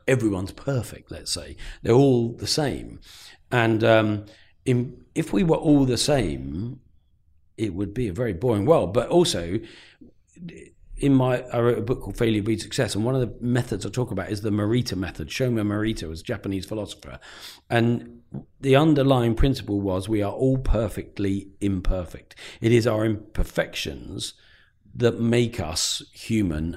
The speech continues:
and make us different. If we were all perfect, perfection suggests there's only one perfection, in effect, 'cause that's perfect. That's where, that's the point.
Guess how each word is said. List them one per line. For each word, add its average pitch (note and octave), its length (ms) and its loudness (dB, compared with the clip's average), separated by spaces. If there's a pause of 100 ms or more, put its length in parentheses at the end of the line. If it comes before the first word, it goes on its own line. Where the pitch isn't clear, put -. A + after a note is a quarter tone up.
and F#2 160 -2
make G2 240 -2
us E2+ 160 -6
different. F2 380 -6 (340)
If D3 160 4
we G#3 140 0
were C#3 100 4
all C3 160 4
perfect, B2+ 720 0
perfection - 560 -4
suggests G#2+ 560 -6 (640)
there's - 140 -2
only A#2 200 0
one G2+ 540 -4
perfection, D#2 680 -10 (360)
in G#2+ 120 -4
effect, F#2 400 -10 (260)
'cause F2+ 100 -8
that's - 180 -8
perfect. - 380 -4
That's E2+ 220 -14 (100)
where, F#2+ 400 -6
that's G#2 200 -10
the E2 80 -10
point. C#3+ 280 -4